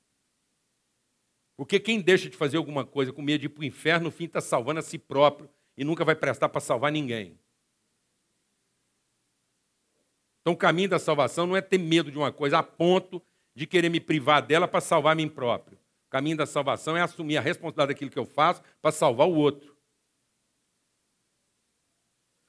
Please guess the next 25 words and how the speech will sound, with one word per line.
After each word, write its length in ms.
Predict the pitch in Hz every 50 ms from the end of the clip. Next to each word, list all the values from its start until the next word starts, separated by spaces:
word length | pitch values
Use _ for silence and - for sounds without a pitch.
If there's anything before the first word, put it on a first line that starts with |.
| _ _ -
Então, 220 | 135 139 214 220 -
onde 100 | 220 233
é 60 | 226
que 100 | - 190
o 40 | 196
homem 160 | 196 180 160
se 140 | - - -
perdeu? 320 | - 156 139 123 127 127
O 40 | 143
homem 120 | 180 208
se 80 | - -
perdeu 260 | - 247 208 208 202
foi 140 | 208 240 233
num 140 | 226 233 202
jantar. 580 | 220 220 214 - - 156 156 165 143 - _ _ _ _ _ _ _ _ _ _ _ _ _ _ _ _ _ _ _ _ _ _ _ _ _ _ _ _ -
E 80 | 160
quando 280 | 170 - 277 269 262 190
Cristo 360 | - - 214 220 214 - 175
quis 560 | 143 - 190 208 214 196 170 139 110 - -
restabelecer 1120 | - 135 190 185 190 - 190 170 156 170 151 135 123 - - - 175 185 190 156 - - - _ _ _ _ _ _ _ _ _ _ _ _ _ _ _ _ _ _ _ _ _ _ _ _ _ _ _ _ _ _ _ _ -
a 80 | 139
pedagogia 960 | - _ - 220 202 - 202 175 175 175 160 127 104 95 156 208 220 196 160
da 100 | 147 143
vida 220 | 135 135 151 143 131
cristã, 580 | - 135 120 - - - 208 226 196 143 -